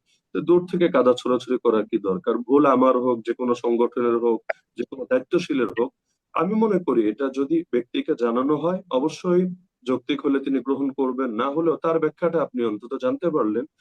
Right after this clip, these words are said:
কিন্তু গালিগালাজ এটা কোনো সমাধান না। উপরন্তু এর দ্বারা কখনোই সংস্কার হবে না। শেষ করি একটা হাদিস শুনিয়ে। নবীজি বলেন, সাল্লাল্লাহু আলাইহি সাল্লাম, "ইন্না রিফকা ইয়াতি বিমা লা ইয়াতি বিহিল উনফু।" নম্রতা এমন অনেক কিছু বয়ে আনে,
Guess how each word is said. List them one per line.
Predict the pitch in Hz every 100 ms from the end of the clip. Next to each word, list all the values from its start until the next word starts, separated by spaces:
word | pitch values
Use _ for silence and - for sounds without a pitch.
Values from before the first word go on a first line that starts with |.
| _ _ _ 165
কিন্তু | 165 143
গালিগালাজ | 135 131 135 160 170
এটা | 123 123
কোনো | 123 117
সমাধান | - 113 131 147 117
না। | 104 - -
উপরন্তু | 135 196 202 139 113 156 185 - _
এর | 117 127
দ্বারা | 135 135 123
কখনোই | 147 139 - 165 165 185
সংস্কার | 139 117 - 127 113
হবে | 110 135
না। | 175
শেষ | 180 180
করি | - 131 120
একটা | 117 -
হাদিস | 110 120 120
শুনিয়ে। | - 123 131 165 - 117
নবীজি | 107 110 113
বলেন, | 113 127 185 - _ _ _ _
সাল্লাল্লাহু | - 117 101 98 110
আলাইহি | 110
সাল্লাম, | 107 135 147 180 180 - _ 160
"ইন্না | 180 196 160
রিফকা | 165 180 - 151
ইয়াতি | 170 165 160 143
বিমা | 123 117 110
লা | 107 107
ইয়াতি | 110 - 127
বিহিল | 110 104 98
উনফু।" | 101 127 107 - - _ _ _
নম্রতা | 107 120 160 202 214 196
এমন | 160 147 156
অনেক | 143 135 160 175
কিছু | 156 - 117
বয়ে | 110 117 120
আনে, | 123 156